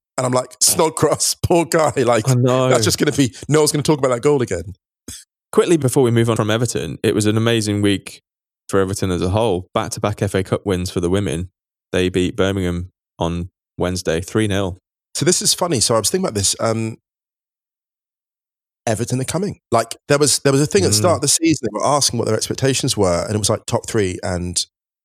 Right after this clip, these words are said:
Speaker 1: and a trophy, I think, or a cup final. And I'm thinking, "Oh, that's quite, it's quite bold considering who's already established in the top three."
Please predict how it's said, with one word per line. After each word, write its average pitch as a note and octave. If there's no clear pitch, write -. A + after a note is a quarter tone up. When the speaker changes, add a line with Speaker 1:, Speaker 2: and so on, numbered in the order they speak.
Speaker 1:
and F#2
a D#2
trophy, -
I -
think, -
or G#2
a -
cup -
final. F2+
And -
I'm C3
thinking, B2+
"Oh, G3+
that's D3
quite, D#3
it's -
quite E3+
bold G2
considering G#2
who's G#2
already F#2+
established F#2
in -
the F2
top -
three." F2